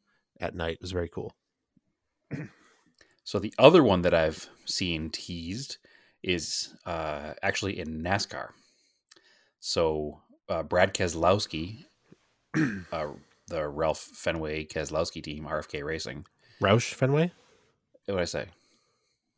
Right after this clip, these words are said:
Speaker 1: Ralph?
Speaker 2: Roush, yeah. I say Ralph?
Speaker 1: <laughs> Yeah.
Speaker 2: Wow. <laughs> Yes. I don't know where that came from. Obviously, I know it's Roush. The Roush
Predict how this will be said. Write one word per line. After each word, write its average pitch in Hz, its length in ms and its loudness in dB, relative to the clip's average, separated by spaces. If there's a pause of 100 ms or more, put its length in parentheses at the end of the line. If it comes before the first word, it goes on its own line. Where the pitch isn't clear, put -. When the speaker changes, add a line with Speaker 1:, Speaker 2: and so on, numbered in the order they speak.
(280)
Speaker 1:
Ralph? 92 540 0
Speaker 2:
Roush, - 40 -10
yeah. - 400 -12 (220)
I - 80 -2
say 113 140 2
Ralph? 107 600 8 (100)
Speaker 1:
<laughs> - 100 -20
Yeah. 185 300 12
Speaker 2:
Wow. 110 520 4 (200)
<laughs> - 80 -6 (1700)
Yes. - 500 4 (440)
I 143 80 8
don't 151 180 8
know 156 80 10
where 147 100 10
that 139 260 8
came 131 240 4
from. 101 240 4 (260)
Obviously, 117 400 4
I 107 80 8
know 107 160 4
it's 98 140 0
Roush. 101 460 4 (520)
The 120 220 8
Roush 131 520 12